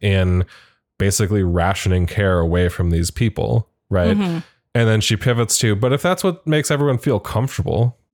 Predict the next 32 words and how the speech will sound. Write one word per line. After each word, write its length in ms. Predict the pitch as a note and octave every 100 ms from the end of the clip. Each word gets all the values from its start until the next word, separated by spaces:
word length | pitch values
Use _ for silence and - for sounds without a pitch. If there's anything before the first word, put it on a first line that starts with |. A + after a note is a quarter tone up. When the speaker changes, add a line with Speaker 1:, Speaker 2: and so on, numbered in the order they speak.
| -
Speaker 1:
makes 200 | C3 -
who 440 | D3+ B2 E2+ G2 - -
feel 180 | G2
com-, 200 | F2+ G2+ -
you 100 | B2+
know 120 | C3
what 100 | C3
I 60 | A#2
mean? 140 | A2+
Speaker 2:
Insurance 340 | A3 A#3+ A#3+ A#3+
Speaker 1:
It's 100 | -
Speaker 2:
companies. 520 | F3 - F3 E3 G3+
Speaker 1:
Yes. 460 | - - - - _ -
Speaker 2:
She's 240 | C#4 C4+
just 220 | D4 -
sell-, 260 | - B3 A3+
she's 240 | C4 B3+
just, 200 | C#4 C#4
like, 280 | C4 A#3+ - - _ -
regurgitating 840 | A3+ G#3 A#3 A#3 A#3 A#3+ A3 G#3+
the 80 | G3+
selling 400 | G3+ G#3+ G#3+ G#3+
points 340 | G#3 G3 F#3+ -
for 140 | G3
both 340 | - F#3+ F#3+
of 140 | G3 F#3
these, 320 | F#3+ F#3 F#3
like, 380 | F#3 F3 - - _ _
policies 760 | - G3+ G#3 G3+ G#3 F#3+ F#3 -
without 520 | F#3+ F#3 F#3 F3+ - _ _
question. 840 | - G#3 - - F#3+ F#3 F3+ F3 -
And, 480 | F#3 F3+ F3+ F3+ F3+